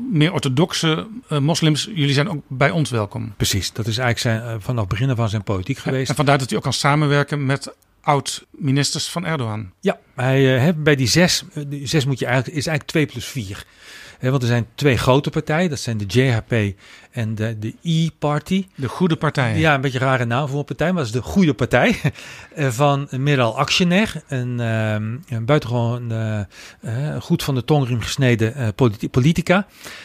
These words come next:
Speaker 2: Dus een wat gematigder Turks nationalistische partij.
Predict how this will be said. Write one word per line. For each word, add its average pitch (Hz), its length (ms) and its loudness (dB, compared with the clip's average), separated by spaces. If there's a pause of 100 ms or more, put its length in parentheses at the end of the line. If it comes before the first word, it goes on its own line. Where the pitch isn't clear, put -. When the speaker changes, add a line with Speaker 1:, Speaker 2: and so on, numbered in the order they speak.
(120)
Speaker 2:
Dus 143 260 -4
een 139 460 -4
wat 127 160 -2
gematigder 131 720 2
Turks 143 260 4
nationalistische 120 800 -2
partij. 165 440 -2